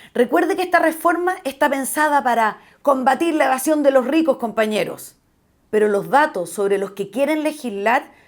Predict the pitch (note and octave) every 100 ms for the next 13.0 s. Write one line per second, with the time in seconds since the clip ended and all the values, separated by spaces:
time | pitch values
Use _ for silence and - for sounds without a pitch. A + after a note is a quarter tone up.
0 | - - C4+ C#4+ C4+ B3 - C4+ - D#3
1 | D#3+ - _ - C4 A#3+ A3+ G3+ F3+ G#3+
2 | A#3 - _ - B3+ C#4 C#4+ C#4+ C#4+ C4+
3 | B3+ B3+ B3 A#3+ A#3 F3+ - - - _
4 | _ _ _ _ _ - A#3+ D#4+ D#4+ E4
5 | D#4+ E4+ E4+ E4 D#4+ D4 C4 B3 A3+ G3
6 | F3 - D#4+ F4+ F#4+ F4+ F#4 F#4 F4 E4+
7 | D#4+ D#4+ D4+ D4 D4 D#4 D#4 D4 C#4 D#4
8 | D#4 D#4 - - C4 C#4+ C#4 - D4 F#3
9 | D3 - _ - - A#3 D4 D#4+ E4 C#4
10 | A#3+ A3+ C4 C#4 D#4+ D#4+ D4 - C#4+ C#4+
11 | C#4 C#4 A#3 E3+ - - _ _ _ _
12 | _ _ G#3+ G#3+ C#4+ C4 - D3 -